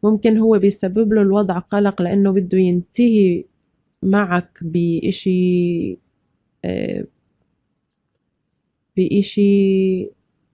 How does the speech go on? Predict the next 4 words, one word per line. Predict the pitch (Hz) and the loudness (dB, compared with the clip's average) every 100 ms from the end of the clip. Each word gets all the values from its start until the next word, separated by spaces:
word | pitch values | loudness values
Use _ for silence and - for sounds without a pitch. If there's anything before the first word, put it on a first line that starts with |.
| _ _ | _ _
مستديم | 190 202 - 190 180 190 151 - _ _ _ _ _ _ _ _ _ _ _ _ _ _ _ _ 180 | 2 2 2 2 4 2 0 -8 _ _ _ _ _ _ _ _ _ _ _ _ _ _ _ _ -4
أو | 180 | -2
إشي | 196 - 190 | -2 0 0
ملموس. | 175 175 180 190 175 - - _ | 2 2 2 2 0 -8 -20 _